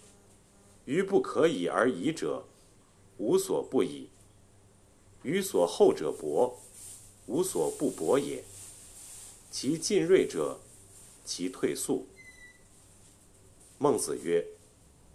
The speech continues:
：“君子之于物也，爱之而服人；于民也，仁之而服亲。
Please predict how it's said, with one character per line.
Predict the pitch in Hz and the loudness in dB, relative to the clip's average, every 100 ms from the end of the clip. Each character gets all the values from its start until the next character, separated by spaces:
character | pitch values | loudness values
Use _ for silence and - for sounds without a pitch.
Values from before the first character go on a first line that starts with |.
| - - - - | -20 -20 -20 -10
：“君 | 180 208 | 2 2
子 | 202 - 90 | 2 0 -2
之 | - 165 | 0 0
于 | 110 | 0
物 | 139 196 165 | 0 2 0
也， | 78 73 - - _ - - - - - | 0 -4 -4 -14 _ -20 -20 -20 -12 2
爱 | 151 87 | 2 2
之 | - 107 117 | -2 -6 -2
而 | 95 | -2
服 | 120 - 92 | -2 -4 -4
人； | 101 65 80 - - - - - - - - - - | -2 -4 -8 -10 -14 -20 -20 -20 -20 -20 -20 -20 -10
于 | 123 160 | -4 -2
民 | 123 110 190 | 0 0 0
也， | - 73 - - - - - - _ | 0 -4 -6 -16 -20 -20 -20 -20 _
仁 | 87 104 131 | -2 0 0
之 | 139 131 131 | -2 0 2
而 | 82 101 | 2 0
服 | - 76 | -2 -8
亲。 | 87 - 120 | -6 -2 -2